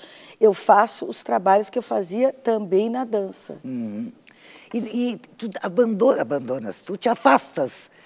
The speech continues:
Speaker 2: de um espaço como esse, onde tu aprendeste muito e foi criativo pra ti,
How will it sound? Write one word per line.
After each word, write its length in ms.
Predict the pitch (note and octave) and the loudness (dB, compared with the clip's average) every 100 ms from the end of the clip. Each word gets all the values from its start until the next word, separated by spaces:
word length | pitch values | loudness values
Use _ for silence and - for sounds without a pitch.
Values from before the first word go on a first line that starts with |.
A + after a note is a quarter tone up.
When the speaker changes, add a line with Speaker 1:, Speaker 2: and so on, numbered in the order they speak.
| - _ | -20 _
Speaker 2:
de 100 | E3+ | -8
um 60 | F#3 | -6
espaço 440 | - F#3+ F#3+ E3+ | -4 -2 -2 -2
como 240 | D#3 D#3 | -8 -4
esse, 260 | D#3+ F#3 - | -2 -2 -6
onde 200 | F#3 D#3 | -8 -6
tu 100 | E3+ | -8
aprendeste 500 | D3+ D#3 C#3 D#3 C3+ | -4 -4 -4 -8 -10
muito 320 | C3+ F3+ G3 | -10 -12 -12
e 40 | - | -8
foi 160 | E3 | -8
criativo 440 | D#3+ E3+ - D#3+ D3+ | -4 -6 -4 -10 -6
pra 140 | D#3+ | -8
ti, 240 | - D3+ | -6 -10